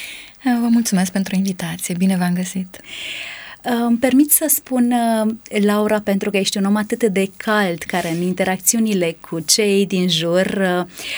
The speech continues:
Speaker 2: transmiți această deschidere și apropiere, așa încât, deși nu neapărat ne-am intersectat de foarte multe ori în zona în care locuim,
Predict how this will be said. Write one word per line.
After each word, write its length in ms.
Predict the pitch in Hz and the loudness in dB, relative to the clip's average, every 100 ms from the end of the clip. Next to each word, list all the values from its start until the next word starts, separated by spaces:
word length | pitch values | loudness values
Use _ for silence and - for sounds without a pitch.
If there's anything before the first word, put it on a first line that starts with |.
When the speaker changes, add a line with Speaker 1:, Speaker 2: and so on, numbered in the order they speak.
| - - | -10 -6
Speaker 2:
transmiți 560 | 196 214 202 - 240 247 | 0 0 2 0 0 0
această 720 | 220 214 208 - 208 190 185 165 | 0 0 -2 -2 -2 -2 -2 0
deschidere 880 | 185 190 - - 220 175 165 160 165 | 0 2 0 0 -2 -2 -4 -2 0
și 200 | 180 - | 0 0
apropiere, 880 | 180 - 190 190 175 156 156 170 208 - - - - 196 190 | -2 -6 -6 -2 -2 0 -2 -4 -4 -8 -12 -12 -6 -4 -2
așa 220 | 185 - | -2 -2
încât, 340 | 208 208 233 - | -2 -2 -4 0
deși 420 | 202 214 - 254 | 2 2 2 4
nu 560 | 247 247 240 233 220 214 233 240 - | 4 4 4 2 2 0 2 2 2
neapărat 520 | - 226 208 208 208 214 | 0 2 2 2 2 2
ne-am 160 | 214 | 2
intersectat 520 | 202 208 202 214 220 | 2 2 0 0 0
de 80 | 208 | 0
foarte 420 | 202 - 262 262 | 0 2 0 0
multe 300 | 190 165 160 | -2 -2 -2
ori 240 | 170 185 214 | 0 2 2
în 300 | 196 170 165 | 0 -2 0
zona 400 | 165 180 190 175 | 0 0 -2 -2
în 60 | |
care 340 | 170 180 170 165 | -2 -2 0 -2
locuim, 640 | 165 160 - 160 170 214 | -4 -4 -2 -2 2 2